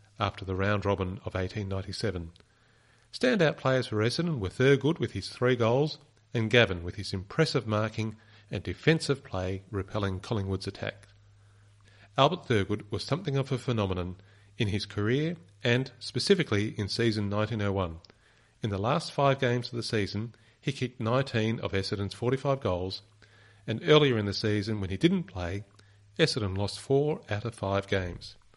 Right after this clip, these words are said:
After the game, Collingwood skipper Bill Proudfoot and their president, Mister Beasley went to the Essendon dressing rooms to congratulate them on their success. Both teams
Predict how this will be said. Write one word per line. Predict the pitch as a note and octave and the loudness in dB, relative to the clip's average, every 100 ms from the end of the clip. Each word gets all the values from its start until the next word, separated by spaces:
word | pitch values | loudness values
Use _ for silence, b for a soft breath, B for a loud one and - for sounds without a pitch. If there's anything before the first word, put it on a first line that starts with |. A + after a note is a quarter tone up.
| b b b b b b _ _ _ b b b b b - | b b b b b b _ _ _ b b b b b 2
After | A2+ - | 2 2
the | A2+ | -2
game, | G#2 G2+ A2 - | 0 0 0 -4
Collingwood | - G3 E3 C#3 | 0 2 2 0
skipper | - A#2 D#3 D#3+ | 0 0 2 2
Bill | C3 D3+ | 4 4
Proudfoot | - A#2 A2+ - - - - - | 2 -2 -2 0 -2 -4 -14 -6
and | G#2 | -4
their | G2+ | -2
president, | - B2+ A2 D3 G3+ - _ _ _ G#3+ | 0 0 2 -2 -6 -14 _ _ _ 0
Mister | - A#2 | 2 4
Beasley | A#2 A#2+ A#2 C#3+ - - - | 4 4 2 0 -2 -6 2
went | F#3 | 2
to | E3 | 4
the | C3 | 4
Essendon | B2+ - B2 A2+ | 4 4 2 4
dressing | A2+ - | 4 4
rooms | G#2 G2 G#2 G2+ | 2 2 0 -2
to | A#2 | -6
congratulate | - B2 F3+ E3+ - A2 G2 | -4 0 2 2 0 -2 0
them | G#2 G2+ | 0 0
on | G#2 G2 | 0 0
their | G#2 G#2 | 0 -2
success. | - - G#2+ - - - _ _ _ - b b b b | -4 -4 -4 -4 -10 -14 _ _ _ -20 b b b b
Both | C#3 G3 - | 10 10 8
teams | A#2 G2+ C3+ | 2 4 0